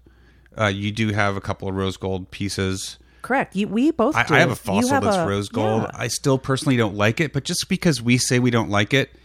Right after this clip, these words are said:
Speaker 1: don't take that as we're telling you not to go buy rose gold. If you see a watch that you like that's rose gold, by all means, go buy it. And I'm not gonna criticize you for it. I just think it's great that you're buying watches,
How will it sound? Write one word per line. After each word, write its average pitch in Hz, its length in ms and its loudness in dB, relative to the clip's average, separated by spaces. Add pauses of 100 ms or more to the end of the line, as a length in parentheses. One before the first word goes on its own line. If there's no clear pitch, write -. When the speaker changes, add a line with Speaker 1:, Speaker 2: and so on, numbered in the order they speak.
(220)
Speaker 1:
don't 127 220 2
take 131 240 2
that 113 280 4
as 104 520 2 (240)
we're 113 160 -2
telling 117 320 2
you 104 140 2
not 101 260 2
to - 80 -8
go 101 140 -4
buy 95 200 -4
rose 92 280 -4
gold. 95 320 -4
If - 120 -12
you 113 120 -6
see 117 380 0
a 110 100 -4
watch 104 340 0
that 101 120 -6
you 104 180 -4
like 104 240 0
that's 101 200 -10
rose 101 220 0
gold, 113 400 -2
by 131 120 -2
all 165 180 -2
means, 165 300 0
go 151 160 0
buy 135 240 4
it. 92 180 2
And 107 120 0
I'm 120 120 4
not 160 120 0
gonna 139 140 0
criticize 92 540 -6
you 95 60 -6
for 104 260 -2
it. 123 40 2
I 120 60 -2
just 127 220 -8
think 127 160 -6
it's - 100 -8
great 104 240 -4
that 123 100 -2
you're 110 100 -4
buying 110 260 2
watches, 113 560 -8